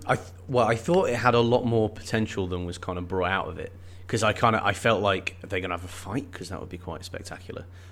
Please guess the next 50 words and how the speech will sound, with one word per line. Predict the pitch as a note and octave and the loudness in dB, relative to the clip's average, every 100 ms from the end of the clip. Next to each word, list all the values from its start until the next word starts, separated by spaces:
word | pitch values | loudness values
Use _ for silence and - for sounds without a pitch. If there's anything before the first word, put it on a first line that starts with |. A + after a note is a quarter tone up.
| - | -6
And | F#2+ | -4
I'd | F#2 | -2
quite | - F#2+ | 0 0
like | F#2 F2+ | 0 -4
to | |
see | F#2 F2+ | -6 -6
Jamie | E2+ F#2 F2+ F2 | -4 -4 -4 -6
sort | - - | -8 -10
of | F2 | -8
trying | F#2+ E2+ | -6 -6
to | |
somehow | F2 F#2+ F2 F2+ | -6 -6 -4 -4
make | F2 F2 - | -4 -6 -6
up | - | -8
for | F2 | -10
the | |
fact | F2 D#2+ | -8 -8
that | E2+ | -6
he | F2+ | -6
hasn't | F2+ E2+ | -6 -6
got | E2 | -6
a | |
left | F2 - | -8 -6
hand, | F#2+ E2+ F2+ | -6 -6 -4
but | G#2 | 0
actually | A2+ - G2 F2+ - - - - | 2 0 -4 -6 -10 -16 -16 -6
hasn't | G#2+ G2+ | -4 -2
got | E2+ | 0
a | F#2 | 2
right | F#2 F2+ | 0 0
hand. | F#2+ E2+ - - - | -2 -4 -10 -14 4
But | B2 G#2+ - A#2+ | 6 6 2 4
actually, | C3 - G#2 F2+ | 4 2 -2 -4
I | G2+ | -4
think | - G2 | -4 -4
this | G#2 - | -4 -4
is | |
more | G2+ G2 G2 | -2 0 2
interesting, | G#2+ G2 E2+ - F2+ F2+ - | 0 -2 -4 -8 -12 -14 -6
um, | F#2 F#2 F2+ | -4 -4 -6
because | G2+ - F#2+ F#2 - - - - | -8 -6 -4 -2 -4 -8 -16 -8
this | - A#2+ | -2 0
is | A#2+ G2+ | 0 -2
Jamie | - A2+ A2 G#2+ E2+ F2 | 2 4 4 2 -2 -6
working | G2+ G#2 G#2+ G#2+ G2+ | -2 2 2 0 -4
out | G2 F#2 | -2 -2
how | - - G2 | -4 -2 -2
to | F#2 - | -2 -6
project | F#2 - F#2 - G2+ - - - - - - - | -8 -6 -8 -2 -2 -2 -8 -14 -16 -18 -20 -10
authority | F#2+ F#2 - G2+ G2+ - - - | -4 -4 0 2 2 -2 -8 -10